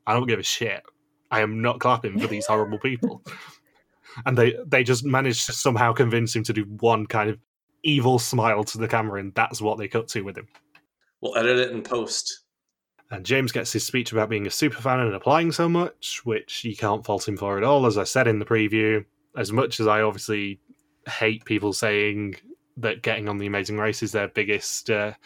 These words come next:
Speaker 1: biggest accomplishment in life, for James, I actually do genuinely believe it.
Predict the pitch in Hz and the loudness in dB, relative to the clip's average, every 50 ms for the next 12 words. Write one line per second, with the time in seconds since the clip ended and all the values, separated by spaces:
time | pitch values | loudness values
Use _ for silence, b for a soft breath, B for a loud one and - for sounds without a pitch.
0 | B B B - - - - - - 127 131 123 113 117 113 123 120 120 117 120 | B B B -6 -6 -6 -6 -6 -2 0 0 0 0 0 0 0 0 0 0 0
1 | 117 113 120 117 107 113 - _ _ - 147 117 139 139 139 135 120 117 117 117 | 2 2 4 4 2 0 -4 _ _ -4 0 2 4 4 4 4 4 4 2 2
2 | 110 - 113 104 - 104 101 98 113 101 98 107 101 98 104 101 92 104 101 98 | 0 0 0 0 0 -2 -2 0 0 0 0 -2 -4 -4 -6 -6 -6 -6 -6 -8
3 | 95 - - | -8 -12 -16